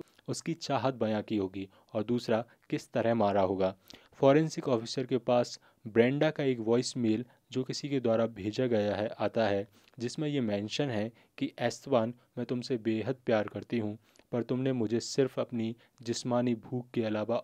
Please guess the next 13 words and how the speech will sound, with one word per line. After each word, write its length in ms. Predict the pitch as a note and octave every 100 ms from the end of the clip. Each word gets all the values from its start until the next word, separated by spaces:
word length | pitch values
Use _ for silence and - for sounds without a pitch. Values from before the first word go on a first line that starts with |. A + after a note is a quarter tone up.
| -
और 160 | B2 A#2
कोई 200 | A#2+ A2
प्यार 260 | A#2 G#2+
नहीं 240 | G#2 G2+ G#2+
दिया, 240 | G2+ G2 - - - -
इसलिए 280 | G#2 B2+
मैं 140 | B2+ A#2+
मर 240 | G#2 A2
रही 260 | A2 G#2 G#2
हूँ।" 200 | G2+ B2 - - _ -
और 100 | G#2
बाथटब 560 | G#2 A#2 C3 - B2
में 260 | A2 G2+